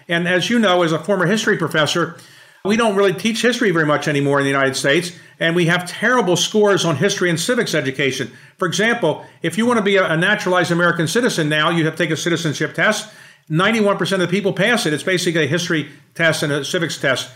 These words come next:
things like who's the first president of the United States. But the same test was given to people in all fifty states who are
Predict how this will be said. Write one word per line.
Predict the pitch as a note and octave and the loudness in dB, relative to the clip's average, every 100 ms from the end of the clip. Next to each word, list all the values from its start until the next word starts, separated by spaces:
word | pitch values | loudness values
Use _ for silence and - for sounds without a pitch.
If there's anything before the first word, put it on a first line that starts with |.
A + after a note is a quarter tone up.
| - | -10
things | - E3+ D3+ | -4 -2 0
like | D3+ D3 | -2 0
who's | F3 D3 | 0 0
the | |
first | C3 D3+ - | -2 -2 0
president | D3 | -2
of | C3+ | 0
the | |
United | C3 B2+ | 0 -2
States. | - C3 C#3 - - - | -2 -2 -4 -14 -20 -10
But | F3+ D#3+ | -6 -4
the | |
same | D3+ A3 B3+ A3+ | -2 0 0 0
test | G3+ G3 G3 | 0 0 0
was | E3 | 0
given | G3+ F#3+ E3+ | 0 0 0
to | F3 | -2
people | F#3 G3+ G3 - - | -2 0 0 -2 -6
in | F3+ F3+ F3+ - _ | -2 -2 -4 -14 _
all | - G3 A3 | 0 2 2
fifty | A3+ G#3+ G3+ | 2 0 0
states | - A3 G#3 | 0 0 0
who | - | 2
are | F#3+ E3+ - | 2 0 -4